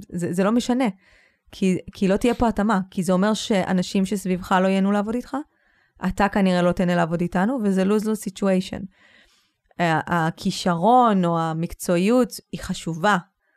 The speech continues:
אבל בשביל באמת לשמור על מה שדיברנו עליו עכשיו ול-,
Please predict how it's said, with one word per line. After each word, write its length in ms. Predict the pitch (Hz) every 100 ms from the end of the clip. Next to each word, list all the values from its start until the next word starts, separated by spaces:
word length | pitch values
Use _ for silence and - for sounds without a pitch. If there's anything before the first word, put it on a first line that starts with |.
| _ _ _ _ -
אבל 380 | 180 156 165 160
בשביל 420 | 170 - 170 170
באמת 360 | 160 170 208 233
לשמור 400 | 202 214 220 208
על 60 |
מה 120 | 185
שדיברנו 440 | 196 185 175 196 220
עליו 200 | 208 170
עכשיו 280 | 180 - 165
ול-, 140 | 165